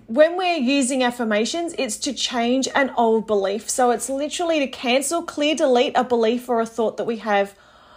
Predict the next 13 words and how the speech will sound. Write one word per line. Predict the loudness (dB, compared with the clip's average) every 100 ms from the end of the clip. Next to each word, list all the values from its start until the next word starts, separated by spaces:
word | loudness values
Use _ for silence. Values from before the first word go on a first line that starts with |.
| -20 -2
on | 2 2
repeat | 0 0 -2 0
in | 0
our | 0 -2
mind | -4 -2 -2 -2
that's | -4 -6 0
holding | 2 2 -2
us | -2
back, | -2 -2 -4
that's | -6 -4
not | -4
serving | -2 4 4 4 0
us. | -2 -2 -4